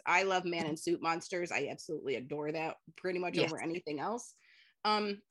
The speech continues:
Speaker 1: they're really, really ahead of their time with this movie, which I thought was super, super cool, which is one of the things that really scared me, because I think that bipedal, um, werewolf is really one of the scariest things, 'cause obviously, like, <laughs> they're,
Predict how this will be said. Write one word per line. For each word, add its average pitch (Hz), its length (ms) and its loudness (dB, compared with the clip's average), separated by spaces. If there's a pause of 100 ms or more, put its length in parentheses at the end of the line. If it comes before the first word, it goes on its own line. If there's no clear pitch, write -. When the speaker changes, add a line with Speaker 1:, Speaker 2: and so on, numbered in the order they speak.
Speaker 1:
they're 220 360 6
really, 226 560 4
really 185 600 0
ahead 180 260 0
of 180 100 2
their 170 120 -2
time 165 280 0
with 165 100 -2
this 160 200 -4
movie, 139 280 0
which 147 220 -4
I 139 60 -2
thought 135 280 -6
was 139 340 -6
super, 175 380 -2
super 147 240 -6
cool, 147 180 -2
which 143 120 -6
is 160 100 -8
one 165 140 -4
of 156 60 -2
the 151 40 -4
things 147 240 -2
that 139 140 -6
really 160 300 -2
scared 135 360 -4
me, 131 320 -6 (400)
because 190 220 4
I 160 100 4
think 180 280 2
that 151 260 2
bipedal, 151 1080 2 (380)
um, 139 420 2 (200)
werewolf 175 500 2
is 156 140 -2 (100)
really 180 260 4
one 151 160 0
of 135 60 -4
the 143 60 -6
scariest 127 460 0
things, - 240 -4
'cause - 140 -8
obviously, 180 500 2
like, 147 240 -2
<laughs> - 40 -12
they're, 214 460 0